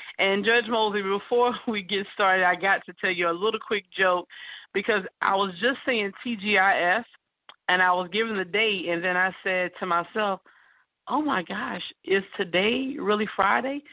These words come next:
Because sometimes we can be doing something and we can be so wrong, but it seems so right. And I remember one time I was leaving a, a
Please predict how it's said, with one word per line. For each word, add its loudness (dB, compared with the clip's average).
Because 0
sometimes 2
we 0
can -4
be -2
doing -2
something -4
and -2
we -4
can -4
be -8
so 4
wrong, 2
but 0
it 0
seems 0
so 2
right. 0
And 0
I 6
remember 0
one 0
time 2
I 4
was 0
leaving 0
a, 2
a -4